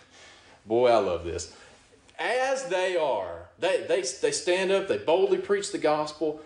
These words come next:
This person that you crucify is both Lord and Christ. The wicked rulers are trying to silence them. And as they are dragging, I think it was Peter and John in this instance,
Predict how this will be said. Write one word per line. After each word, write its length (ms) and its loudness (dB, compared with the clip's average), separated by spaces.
This 140 -6
person 500 -2
that 140 -4
you 60 -6
crucify 540 0
is 80 0
both 240 -2
Lord 260 2
and 120 -4
Christ. 540 0
The 400 0
wicked 400 0
rulers 760 2
are 60 0
trying 260 -2
to 60 -10
silence 600 0
them. 360 0
And 140 -4
as 520 -2
they 220 0
are 260 0
dragging, 1120 -2
I 100 -6
think 220 2
it 60 4
was 120 -2
Peter 260 2
and 100 0
John 340 4
in 80 -6
this 180 -4
instance, 280 -8